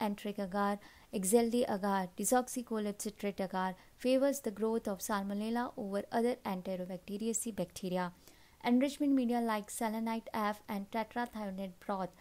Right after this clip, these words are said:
favor the growth of Salmonella. If you want to see the video on culture media, different types of culture media, please watch the video. I have given the link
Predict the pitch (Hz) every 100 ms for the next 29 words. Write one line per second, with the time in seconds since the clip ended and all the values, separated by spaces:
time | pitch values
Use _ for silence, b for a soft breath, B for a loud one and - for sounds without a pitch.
0 | B B 220 214 208 233 220 196 180 214
1 | 240 - B B - 190 185 185 190 190
2 | 185 - B - 247 302 269 254 240 240
3 | 247 240 226 - - 220 220 226 247 196
4 | 175 - - 214 214 233 226 - 214 196
5 | 208 240 277 285 - - 233 240 285 269
6 | 233 202 208 - 208 196 208 196 190 226
7 | 285 B B - 240 277 247 - 208 175
8 | 208 196 208 233 285 226 214 202 196 202
9 | 220 262 240 202 190 208 247 269